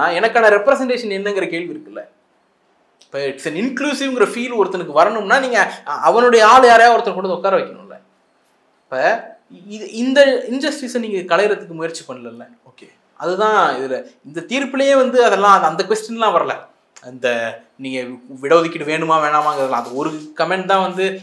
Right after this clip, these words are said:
Speaker 1: இடஒதுக்கீடு வந்து சாதியை வளர்க்குது அப்படின்னுட்டு சாதி சான்றிதழை கிழிச்சு போட்டா, அஹ், சாதி ஒழிஞ்சிரும்னு ஒரு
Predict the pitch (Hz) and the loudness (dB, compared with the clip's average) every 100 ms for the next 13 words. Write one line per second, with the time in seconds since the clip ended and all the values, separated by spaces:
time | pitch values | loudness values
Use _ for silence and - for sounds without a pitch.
0 | - 180 185 180 175 170 175 175 160 170 | -8 -4 -2 -2 -4 -4 -4 0 4 4
1 | 170 156 151 156 156 147 143 143 143 160 | 4 2 2 0 -6 -8 -8 -10 -6 -4
2 | 151 127 117 - _ - 147 170 165 151 | -4 -4 -6 -14 _ -2 4 4 2 -2
3 | 147 143 151 - - 143 147 143 131 117 | -2 -8 -10 -14 -10 -2 4 6 4 2
4 | 113 - _ _ 127 123 117 98 104 - | -2 -8 _ _ -6 -6 -4 -6 -6 -8
5 | - 147 160 156 143 151 147 143 143 151 | -2 4 4 4 -4 -4 -6 -10 -10 -8
6 | 160 139 127 117 113 | -4 -2 -4 -6 -16